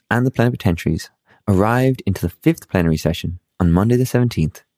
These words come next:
just a little bit miffed. Griffith read excerpts from the report, while Lloyd George handed it to Worthington Evans,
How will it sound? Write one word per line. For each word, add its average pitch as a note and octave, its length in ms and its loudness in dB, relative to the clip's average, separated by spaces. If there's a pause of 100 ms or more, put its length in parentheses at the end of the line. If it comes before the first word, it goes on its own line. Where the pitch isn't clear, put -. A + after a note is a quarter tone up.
(760)
just F3 280 0
a D#3 60 2
little F#2+ 220 2
bit D2+ 200 -4
miffed. G2+ 460 0 (1600)
Griffith D3+ 360 0 (120)
read A#2 260 0
excerpts - 440 -2
from F2 140 0
the E2+ 60 4
report, - 480 -4 (380)
while F2+ 180 2
Lloyd A2 240 4
George E2+ 440 0
handed G#2 260 0
it G#2 140 -4
to - 80 -6
Worthington E2 380 2
Evans, D#2+ 420 -2